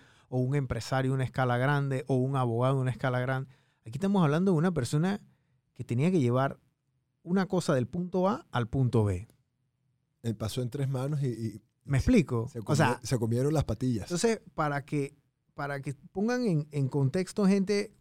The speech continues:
Speaker 1: cuando aquí decimos que en Panamá podemos mejorar, es en efecto, es que todos tienen que mejorar. ¿Por qué? Porque si una persona,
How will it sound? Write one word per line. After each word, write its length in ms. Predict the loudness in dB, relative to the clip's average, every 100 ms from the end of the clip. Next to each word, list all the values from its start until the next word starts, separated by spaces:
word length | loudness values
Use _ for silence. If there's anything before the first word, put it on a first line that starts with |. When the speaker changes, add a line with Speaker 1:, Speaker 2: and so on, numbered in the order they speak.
| _ _
Speaker 1:
cuando 800 | -2 2 2 2 2 4 2 0 _
aquí 300 | -14 -8 -2
decimos 580 | 0 2 4 4 6 2 -2 _ _ _ _ _ _ -4
que 80 |
en 100 | -2
Panamá 580 | 0 -2 -2 -2 -2 -4 -12 _ _ _ _
podemos 400 | -4 0 2 2
mejorar, 460 | 2 0 0 -2 -4
es 160 | -4 0
en 100 | 0
efecto, 560 | 0 -2 -2 -2 -8 -6
es 100 | -8
que 140 | -8
todos 440 | -12 _ -6 -2 0
tienen 260 | 2 2 2
que 100 | 0
mejorar. 400 | 0 0 -2 -4
¿Por 160 | -6
qué? 160 | -2 -2
Porque 240 | -2 -6
si 240 | -6 -4 -2
una 200 | -2 -2
persona, 680 | -2 0 2 2 2 -4